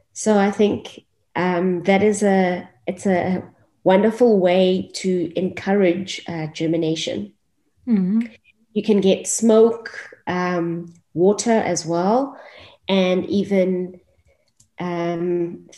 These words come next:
Speaker 1: filter papers that can be purchased that have ac-, actually been dipped in that smoke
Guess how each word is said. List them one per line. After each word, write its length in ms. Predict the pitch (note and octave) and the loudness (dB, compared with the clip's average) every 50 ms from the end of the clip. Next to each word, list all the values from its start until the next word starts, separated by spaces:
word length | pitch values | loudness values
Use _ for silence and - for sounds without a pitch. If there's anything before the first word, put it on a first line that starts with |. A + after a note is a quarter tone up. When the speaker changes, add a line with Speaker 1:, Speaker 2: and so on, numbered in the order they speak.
| _ - | _ 4
Speaker 1:
filter 260 | C4+ C#4 C4+ C#4 C4+ | 4 6 6 4 0
papers 720 | C4+ A#3 A#3+ A#3+ A#3+ A#3 - A#3+ A#3 A3+ A#3 A3+ A3 - | 0 2 2 2 2 2 2 4 4 4 2 2 -2 -4
that 340 | - F#3+ E3+ - - - - | -4 -4 -4 -6 -10 -18 -16
can 340 | - - G#3 F#3+ F#3+ G3 - _ | -8 -4 -2 -2 -2 -2 -4 _
be 140 | - E3+ E3 | -8 -8 -8
purchased 1000 | - E3+ - A3 A3 G#3 G#3 - - - G#3 G3 G3 G3 - - - - - _ _ _ _ _ _ _ _ _ _ _ _ - | -8 -6 -2 0 0 0 0 -2 -4 -2 0 0 0 -2 -6 -10 -12 -16 -18 _ _ _ _ _ _ _ _ _ _ _ _ 0
that 220 | G3+ F#3+ G3+ G3 | 0 0 0 -2
have 640 | - - G3 G3 F#3+ F#3+ F#3 F#3 F#3+ - - - - _ - - - _ _ _ _ _ - | -6 -4 -2 0 0 0 0 -2 -6 -12 -18 -20 -20 _ -20 -20 -20 _ _ _ _ _ -8
ac-, 180 | - G3+ F#3+ - - _ _ _ _ _ _ _ _ _ | -8 -8 -8 -8 -14 _ _ _ _ _ _ _ _ _
actually 520 | G#3 G#3+ G#3 G#3+ - - G#3+ G#3 G#3 G3+ G3 | -2 -2 -2 -4 -8 -8 -4 -2 -2 -2 -2
been 680 | G3 G3 G3 F#3+ F#3+ F#3+ F#3 F#3 F#3 F3+ E3+ - - - _ _ | 0 0 0 2 2 2 2 0 -2 -4 -6 -10 -16 -20 _ _
dipped 340 | G#3+ B3+ B3 B3+ - - - | 4 4 4 2 -2 -12 -6
in 280 | - - G3 G3 F#3+ F#3 | -2 0 0 2 2 0
that 260 | F#3 E3+ - - - | 0 -2 -4 -6 -8
smoke 580 | - - G3+ F#3+ F3+ F3+ D3 - - - - | -8 -2 0 2 2 2 2 0 -4 -8 -16